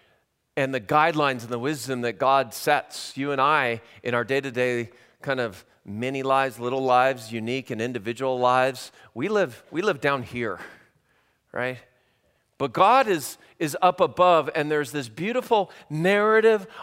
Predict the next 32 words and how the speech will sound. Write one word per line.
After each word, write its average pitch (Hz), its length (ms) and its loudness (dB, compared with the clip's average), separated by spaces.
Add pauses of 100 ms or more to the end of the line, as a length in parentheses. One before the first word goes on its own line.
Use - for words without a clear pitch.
(140)
arc, 208 480 4 (280)
and 170 200 0
story 180 800 0 (180)
that 175 140 0
sometimes 240 720 2
doesn't 247 460 4
feel 214 220 4
like 185 240 2
it 170 140 2
makes 185 400 0
its 196 200 0
way 170 320 2
down 156 540 2 (280)
to 165 120 -2
you 147 320 -2
and 127 160 -4
to - 120 -10
me. 113 280 -6
Would 110 200 -8
you 160 140 -2
agree? 180 400 -2 (1040)
We - 80 2
just 370 180 0
feel 214 160 4
like 349 320 2 (260)
all 226 180 6
we 240 140 4
have 185 400 2
is 151 240 -4
doom 175 240 -4
scrolling 135 520 -2 (1120)
and 135 560 -4